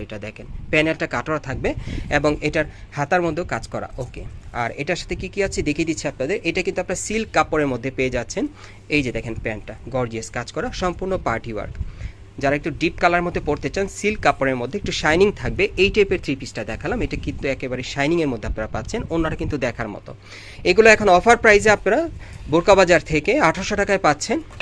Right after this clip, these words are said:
সাইজ থাকবে আটত্রিশ থেকে চৌচল্লিশ বডি মাপে। সর্বশেষ যে ডিজাইনটা এই ভিডিওর, সর্বশেষ কালারটা দেখাচ্ছি। এই দেখেন, অনেক সুন্দর দেখেন। এটাও আপনার সিল্ক কাপড়ের মধ্যেই পাচ্ছেন, গর্জিয়াস কাজের, সিকোয়েন্সের কাজ করা থাকবে পুরো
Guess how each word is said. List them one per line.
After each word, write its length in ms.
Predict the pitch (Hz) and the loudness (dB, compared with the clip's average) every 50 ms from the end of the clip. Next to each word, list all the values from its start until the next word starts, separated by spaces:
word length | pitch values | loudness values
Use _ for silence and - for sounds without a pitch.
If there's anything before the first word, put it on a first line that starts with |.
| - - - - - - - - - - - - - - - - - - - - - | -10 -10 -10 -12 -14 -16 -16 -18 -18 -18 -20 -20 -20 -20 -20 -20 -20 -18 -14 -4 2
সাইজ 180 | 175 180 180 175 - | 6 6 6 6 6
থাকবে 200 | 214 208 190 220 202 156 | 4 4 6 8 8 8
আটত্রিশ 280 | 156 - - 208 208 - - | 8 4 2 -2 0 0 0
থেকে 140 | 214 214 220 208 - | 2 4 4 4 4
চৌচল্লিশ 360 | 190 170 - 202 196 208 190 160 151 | 2 2 4 2 2 2 2 0 0
বডি 180 | 135 127 127 120 120 | 0 0 0 0 -2
মাপে। 200 | 117 113 - 254 262 - - - - - | -2 -2 -2 -2 -2 -2 -6 -6 0 4
সর্বশেষ 540 | 202 208 214 214 247 226 - - 214 214 - - 156 143 156 | 6 6 6 6 4 2 4 2 0 0 0 0 -4 0 0
যে 60 | 156 143 131 | 0 2 2
ডিজাইনটা 460 | 131 127 139 160 165 165 160 - 139 - - - 127 139 | 0 2 4 4 4 4 2 -2 -4 -4 -4 -2 -2 -2
এই 60 | 131 123 | -2 -2
ভিডিওর, 260 | 127 120 123 135 - - 151 - - - | -4 -4 -4 -4 -4 -4 -6 -8 -6 -2
সর্বশেষ 400 | 151 147 143 143 135 - 135 - - - | -2 -2 -2 -2 -6 -8 -8 -8 -6 -4
কালারটা 320 | 123 117 117 110 117 117 110 110 | -4 -4 -4 -4 -6 -6 -6 -8
দেখাচ্ছি। 340 | 107 120 113 - - - - - - - - - - - - - - - | -8 -8 -10 -8 -8 -8 -8 -8 -8 -12 -12 -14 -14 -16 -16 -16 -16 -14
এই 60 | 107 - | -14 -14
দেখেন, 200 | - - - 104 - - - - 139 | -14 -12 -14 -14 -14 -12 -6 -4 -2
অনেক 160 | 139 139 135 - - | -2 -2 -4 -6 -8
সুন্দর 280 | - 117 110 104 113 101 98 - | -10 -8 -8 -8 -10 -10 -10 -10
দেখেন। 200 | 113 - 120 113 113 - 160 156 | -12 -10 -10 -12 -8 -4 -4 -2
এটাও 160 | - 190 185 180 | 2 4 2 2
আপনার 180 | - 190 190 180 - | 2 0 -2 -2 -2
সিল্ক 220 | - 202 202 196 - - | -2 -2 -2 0 2 2
কাপড়ের 320 | 151 147 - 156 151 143 139 | 2 2 2 0 0 0 -2
মধ্যেই 220 | 143 131 151 151 147 139 | -2 -2 -2 -2 -2 -2
পাচ্ছেন, 280 | 113 - - - 226 294 254 123 | -4 -4 -4 -6 -6 -4 -2 0
গর্জিয়াস 340 | 131 127 120 113 120 123 - - - | 0 0 0 -2 -6 -8 -6 -6 -6
কাজের, 240 | 120 120 156 202 - - | -6 -4 -4 -6 -6 -4
সিকোয়েন্সের 500 | - 180 165 - 165 160 151 - 160 151 - | -4 -2 0 0 0 0 0 -2 -4 -4 -4
কাজ 100 | 139 135 - - | -4 -4 -4 -2
করা 120 | 127 127 120 123 | -2 -2 -2 -4
থাকবে 220 | 117 117 131 190 262 - - | -6 -6 -6 -8 -8 -8 -4
পুরো 160 | 151 143 135 | -2 -2 -2